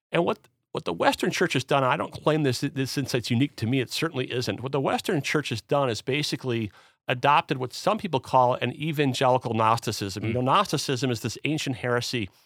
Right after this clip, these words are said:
Speaker 1: that the body and the soul are separable and that the soul is what really matters. The material isn't really the real thing. The soul is what really matters. I think that the evangelical church has made that mistake. We've kind of said, you know,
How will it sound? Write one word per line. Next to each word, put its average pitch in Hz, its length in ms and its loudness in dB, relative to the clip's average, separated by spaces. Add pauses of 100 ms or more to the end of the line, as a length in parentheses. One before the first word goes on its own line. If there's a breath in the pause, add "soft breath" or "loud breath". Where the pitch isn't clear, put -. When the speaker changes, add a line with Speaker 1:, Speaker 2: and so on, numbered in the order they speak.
(300 loud breath)
Speaker 1:
that 139 140 -2
the 135 100 2
body 156 420 6
and 135 100 0
the 123 40 2
soul 143 380 0
are 117 140 2
separable 135 800 0 (400 soft breath)
and 143 120 0
that 135 100 2
the 139 80 -2
soul 196 640 4
is 147 120 0
what 139 80 2 (120)
really 147 380 6
matters. 107 540 4
The 135 100 0
material 202 640 2
isn't 156 300 0
really 139 240 2
the 123 100 2
real 120 220 2
thing. 135 280 0
The 113 100 -2
soul 180 600 4
is 139 100 0
what 113 100 -4
really 139 220 0
matters. 113 520 -2 (540 soft breath)
I - 100 -2
think 269 220 -6
that 240 100 -2
the 160 200 0
evangelical 151 640 4
church - 380 0
has 117 120 -2
made 135 240 2
that 131 180 2
mistake. 131 400 -4
We've 117 100 0
kind 233 220 0
of 185 60 -2
said, 139 300 0
you 139 60 0
know, 156 240 2